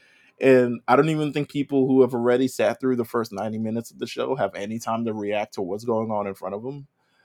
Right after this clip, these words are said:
Um, but she's like, "I'm in A E W now." And that's like, "Word?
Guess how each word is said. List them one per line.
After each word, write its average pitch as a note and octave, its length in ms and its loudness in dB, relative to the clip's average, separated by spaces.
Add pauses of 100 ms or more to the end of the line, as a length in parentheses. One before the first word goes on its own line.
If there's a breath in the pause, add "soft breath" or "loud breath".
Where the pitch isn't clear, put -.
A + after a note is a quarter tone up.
(240)
Um, G#2 540 0 (120)
but A#2+ 120 -4
she's C3 220 -4
like, A#2+ 280 0
"I'm C3+ 180 2
in C#3 120 4
A E2+ 100 -2
E B2 160 0
W C3 320 2
now." F2 400 -4
And F2+ 120 -10
that's F2+ 200 -8
like, - 320 -8 (480)
"Word? D3+ 460 0